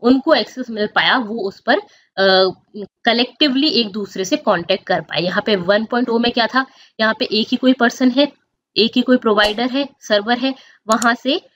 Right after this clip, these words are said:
data आ रहा है, कोई भी डेटा उसने publish कर दिया, कोई भी content publish कर दिया। यहाँ पे सब क्या कर रहे हैं, यहाँ पे सब के सब सिर्फ और सिर्फ read कर रहे हैं, बाकी सभी लोग read कर रहे हैं,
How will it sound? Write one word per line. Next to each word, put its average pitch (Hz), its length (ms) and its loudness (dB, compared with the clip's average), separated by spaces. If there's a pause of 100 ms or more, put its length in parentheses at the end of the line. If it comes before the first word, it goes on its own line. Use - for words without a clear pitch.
(180)
data 226 300 4
आ 214 320 2
रहा 226 100 -2
है, 226 160 -8 (120)
कोई 202 100 -8
भी 226 60 -14
डेटा 220 640 -6
उसने 208 260 -4
publish 202 320 -2
कर 220 180 -4
दिया, 220 140 -4
कोई 202 140 -4
भी 196 60 -8
content 196 320 -2
publish 208 260 0
कर 208 140 -2
दिया। 214 160 -2 (460)
यहाँ 262 220 4
पे 285 120 0
सब 277 180 -2
क्या 269 120 0
कर 262 200 2
रहे 254 100 0
हैं, 311 100 -2 (240)
यहाँ 226 340 2
पे 254 100 0
सब 214 220 -2 (220)
के 247 80 -2
सब 262 180 -2
सिर्फ 254 260 -2
और 233 80 -4
सिर्फ 240 200 -8
read 208 220 0
कर 165 180 0
रहे 160 100 -4
हैं, 175 120 -4
बाकी 170 280 -2
सभी 240 280 -2
लोग 254 200 4
read 175 180 -4
कर 170 160 0
रहे 165 80 -4
हैं, 170 120 -8